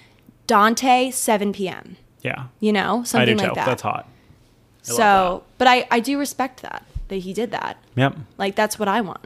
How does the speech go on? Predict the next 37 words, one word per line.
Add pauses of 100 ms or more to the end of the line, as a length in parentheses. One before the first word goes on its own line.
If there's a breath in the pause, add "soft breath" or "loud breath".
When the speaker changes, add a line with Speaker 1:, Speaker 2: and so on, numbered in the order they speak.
(180)
Speaker 2:
I
mean,
I
couldn't.
I
was
too
busy
this
week,
but
I
was
like,
"Oh,
yeah,
we
should (380)
do
something
after
Labor
Day." (680)
And
then
he
didn't
respond,
so
clearly
<laughs>
he
Speaker 1:
So
Speaker 2:
But
that's
okay,
because